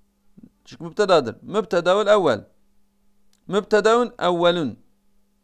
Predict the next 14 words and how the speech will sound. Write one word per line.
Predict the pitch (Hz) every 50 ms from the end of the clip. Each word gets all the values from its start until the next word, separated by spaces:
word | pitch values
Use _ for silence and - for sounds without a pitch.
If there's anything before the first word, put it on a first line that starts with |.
| _ _ _ _ -
Evet, | 139 131 - -
mübtedaun | 139 180 180 - - 185 180 196 196 220 233 208 - -
evvelun. | 180 190 185 165 143 123 113 104 90 - _ _ _ _ _ _ _
Sıfat | _ - - 170 165 - 190 196 214 214 208 - _ -
mevsuf. | - 156 165 165 156 - - 135 - _ _ _ _ _ _ _ _
Mübtedaun | - 127 143 156 165 165 _ - 190 196 208 185 220 208 202 226 226 226 220 - _ _ _ _ _ _
evvelun. | - 139 160 175 180 180 170 160 156 147 127 120 110 101 92 90 85 _ _ _ _ _ _ _ _ _ _ _ _ _ _
Birinci | - - - 147 151 160 160 160 156 151 143 156 180 185 185 - _ _ _ _ _ _ -
mübteda. | 127 127 107 - 127 110 104 92 87 _ _ _ _ _ _ _ _ _ _ _ _ _ _ _ -
Allah. | 180 190 196 196 185 147 113 104 - _ _ _ _ _ _ _ _ _ _ _ _ _ _ _ -
Lafzul | - 156 185 220 220 190 - 220 214 196
celale. | 190 196 175 165 151 131 113 104 98 95 92 95 _ _ _ _ _ _ _ _ _ _ _ _ _ _ _ _ _ _ _ -
Mübtedaun | - 131 151 175 214 233 233 - - 208 196 185 175 190 147 196 202 190 185 165
sanin. | 156 - - 196 196 214 226 226 226 220 202 190 165 139 113 98 90